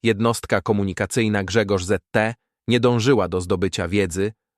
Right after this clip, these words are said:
lecz do uformowania struktury interakcji, w której jednostka Jan pełni rolę istoty obecnej. Fragment. Cze Salavalui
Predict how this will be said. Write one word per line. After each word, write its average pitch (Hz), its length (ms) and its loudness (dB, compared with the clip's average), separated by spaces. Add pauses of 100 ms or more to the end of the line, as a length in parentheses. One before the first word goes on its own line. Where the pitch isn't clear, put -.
lecz 107 200 0
do 107 120 4
uformowania 104 760 0
struktury 104 540 -2
interakcji, 107 720 -4 (280)
w - 20 -20
której 110 360 0
jednostka 107 600 0
Jan 107 400 0 (220)
pełni 113 360 2
rolę 107 320 4 (140)
istoty - 520 -2
obecnej. 87 680 -8 (560)
Fragment. 80 580 -2 (560)
Cze 131 380 0
Salavalui 110 1000 0